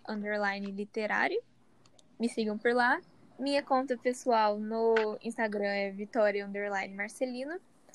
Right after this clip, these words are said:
Aí agora o Twitter, que eu sou nova, é arroba Vi,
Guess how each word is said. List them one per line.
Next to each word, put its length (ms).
Aí 200
agora 340
o 40
Twitter, 460
que 80
eu 60
sou 200
nova, 520
é 420
arroba 640
Vi, 460